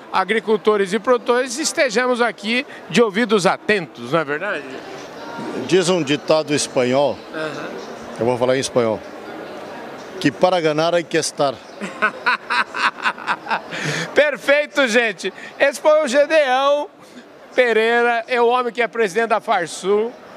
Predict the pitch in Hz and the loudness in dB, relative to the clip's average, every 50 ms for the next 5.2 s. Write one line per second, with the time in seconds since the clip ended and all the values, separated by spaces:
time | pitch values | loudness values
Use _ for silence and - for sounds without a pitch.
0 | - - - - 233 254 - - 247 240 233 190 175 233 202 180 214 226 214 185 | -18 -16 0 2 2 2 2 2 2 2 2 2 0 -2 2 2 2 2 2 2
1 | - 240 247 214 170 277 285 - - - 262 247 214 180 208 233 233 220 226 208 | 2 2 2 4 2 2 2 2 0 0 0 0 2 2 0 0 2 2 2 0
2 | - - - 226 220 202 185 185 202 214 220 214 202 214 214 - - 220 - - | 0 0 0 0 0 2 0 0 0 0 -2 0 0 0 -2 -2 -4 -8 -6 -4
3 | 214 185 196 208 208 196 185 180 - 214 220 208 214 214 208 - 208 185 185 185 | -4 -4 0 0 2 2 2 0 0 -2 -2 0 0 -2 -2 -2 -2 0 0 0
4 | 190 190 185 175 185 185 165 170 170 180 185 180 175 - 220 208 - 254 247 233 | 0 0 -2 -2 -2 -4 -4 -4 -4 -2 -2 -2 -2 -2 -4 -2 0 0 0 2
5 | 240 262 269 | 0 -2 -2